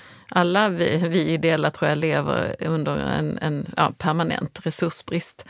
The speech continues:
Vi har inte luft i organisationen att, att, eh, ja, till exempel lyfta blicken, utan vi är väldigt upptagna med att göra, skapa verksamhet. Och då, då blir det lite svårt och då prioriterar man bort såna saker och det är ju egentligen fel.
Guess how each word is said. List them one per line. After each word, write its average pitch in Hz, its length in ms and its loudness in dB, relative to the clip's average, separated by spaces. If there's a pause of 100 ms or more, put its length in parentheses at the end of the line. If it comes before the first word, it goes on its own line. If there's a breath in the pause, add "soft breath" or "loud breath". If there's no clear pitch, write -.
(300 loud breath)
Vi 170 100 2
har 165 240 4
inte 185 260 4
luft - 400 -2
i 160 60 4
organisationen 151 800 0
att, - 260 -4
att, - 460 -2
eh, 151 220 0
ja, 147 360 0 (200)
till 160 200 2
exempel 151 380 0
lyfta 151 280 -2
blicken, 147 360 -2
utan 147 240 0
vi 143 160 0
är 156 40 2
väldigt 160 440 0
upptagna 160 420 0
med 147 180 2
att 151 240 0
göra, 147 460 2 (140)
skapa - 340 0
verksamhet. 151 720 0 (680 loud breath)
Och 185 60 -2
då, 185 120 4
då 202 240 -2
blir 190 220 4
det 240 60 4
lite 220 220 -2
svårt - 260 0
och - 240 0 (160)
då 180 100 2
prioriterar 196 420 0
man 165 200 2
bort - 260 -2
såna - 440 0
saker - 320 -4
och 160 100 2
det 180 80 0
är 180 40 2
ju 180 60 0
egentligen 160 440 -2
fel. - 280 -4